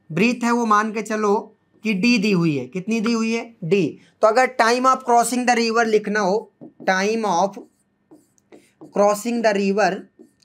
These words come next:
time of crossing the river, ठीक है। तो time of crossing the river अगर आपको लिखना है तो आप क्या लिखोगे बेटा, कितनी डिस्टेंस ट्रेवल करनी है,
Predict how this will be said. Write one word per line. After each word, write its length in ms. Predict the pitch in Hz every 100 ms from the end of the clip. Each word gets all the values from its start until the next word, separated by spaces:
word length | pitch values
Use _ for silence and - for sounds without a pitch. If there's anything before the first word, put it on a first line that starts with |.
| 196
time 260 | 185 180 190
of 140 | 185 180
crossing 500 | 185 185 185 196 196 - _ - - _ _ _ _
the 260 | 165 165 185 185 208 - - _ _ _ _ _ - 202 170
river, 360 | 208 208 156 - - _ _ _
ठीक 220 | 240 262
है। 140 | 202 117 - _ _
तो 80 | 180
time 300 | 208 208 233
of 160 | 240 233
crossing 400 | 226 220 233 233
the 120 | 226
river 280 | 220 220 220
अगर 200 | 220 214
आपको 260 | 208 208 214
लिखना 360 | 196 196 208
है 220 | 202 233 - _ _ 196
तो 40 |
आप 160 | 202 196
क्या 120 | 220
लिखोगे 360 | 214 220 220 214
बेटा, 160 | 214 220 - _ -
कितनी 260 | 208 220 233
डिस्टेंस 440 | 226 233 233 226
ट्रेवल 240 | 226 226 226
करनी 360 | 226 208 214 220
है, 160 | 233